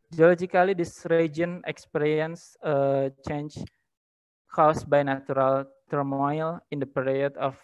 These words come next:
formation of the universe. It has an area of, uh,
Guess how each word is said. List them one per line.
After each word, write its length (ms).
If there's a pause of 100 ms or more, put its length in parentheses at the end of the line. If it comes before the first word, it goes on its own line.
(120)
formation 720
of 180
the 60
universe. 600 (400)
It 140
has 320 (160)
an 160
area 640 (160)
of, 480 (300)
uh, 580